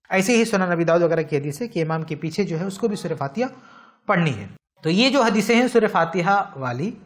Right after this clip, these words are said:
इन अहादीस पर भी अमल करना है। तो इन अहादीस पर अमल करते हुए हमें इस बात का पाबंद नहीं किया गया है कि ये सूरह फातिहा हमको कब पढ़ना है, इमाम से पहले पढ़ना है या इमाम के साथ पढ़ना है या इमाम के बाद पढ़ना है।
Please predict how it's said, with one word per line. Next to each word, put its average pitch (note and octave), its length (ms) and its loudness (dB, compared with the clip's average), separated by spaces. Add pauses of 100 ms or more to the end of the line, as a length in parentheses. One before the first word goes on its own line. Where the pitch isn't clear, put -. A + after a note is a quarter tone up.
(680)
इन A#3+ 140 0
अहादीस F3 580 0
पर A3 160 2
भी A#3 140 2
अमल G#3+ 240 4
करना B2 300 -4
है। - 200 -16 (220)
तो F3+ 60 0
इन A3+ 200 0
अहादीस G3+ 420 2
पर B3 120 2
अमल A#3 200 4
करते A3+ 300 2
हुए G#3+ 140 4
हमें G3+ 320 2
इस F#3+ 220 -4
बात F#3+ 240 2
का G#3+ 120 2
पाबंद E3+ 340 0
नहीं G#3 220 0
किया C3+ 240 -4
गया A#2+ 200 -8
है C#3+ 120 -4
कि D#3 220 -14
ये F3+ 220 -2
सूरह G#3 220 2
फातिहा F3 400 0
हमको F3+ 200 -6
कब - 300 -2
पढ़ना A2 240 -8
है, F#2+ 140 -14 (440)
इमाम C#3 240 -6
से B2+ 140 -8
पहले D#3 260 2
पढ़ना F3 300 0
है F3 240 -6 (340)
या C#3 80 -2
इमाम B2 220 -8
के B2+ 100 -8
साथ E3 220 0
पढ़ना E3+ 320 -2
है E3 200 -4 (260)
या C#3+ 120 2
इमाम C3 220 -8
के F#3 100 -2
बाद C3 280 -4
पढ़ना G2+ 220 -12
है। - 160 -20